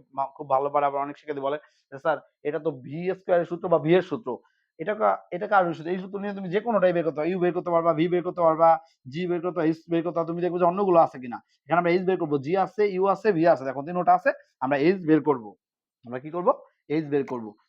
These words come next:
তাহলে ভি হলো জিরো, সর্বোচ্চ উচ্চতা, ভি স্কয়ার, আহ, জিরো স্কয়ার সমান ইউ হান্ড্রেড, হান্ড্রেড স্কয়ার মাইনাস টু into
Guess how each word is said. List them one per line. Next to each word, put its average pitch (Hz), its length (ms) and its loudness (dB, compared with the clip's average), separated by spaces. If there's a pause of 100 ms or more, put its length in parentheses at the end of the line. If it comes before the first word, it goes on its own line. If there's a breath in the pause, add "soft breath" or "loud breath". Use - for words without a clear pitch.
তাহলে 143 220 0
ভি 139 160 -2
হলো 185 200 4
জিরো, 156 240 6
সর্বোচ্চ 151 340 0
উচ্চতা, 156 240 -2
ভি 131 120 -2 (120)
স্কয়ার, 180 340 -4 (460)
আহ, 123 180 -4 (200)
জিরো 160 260 0
স্কয়ার 170 380 -2 (920)
সমান 139 440 -4
ইউ 165 120 2 (300)
হান্ড্রেড, 147 340 -4
হান্ড্রেড 147 300 -4
স্কয়ার 156 260 -6
মাইনাস 143 320 -6
টু 160 180 0 (160)
into 156 300 -4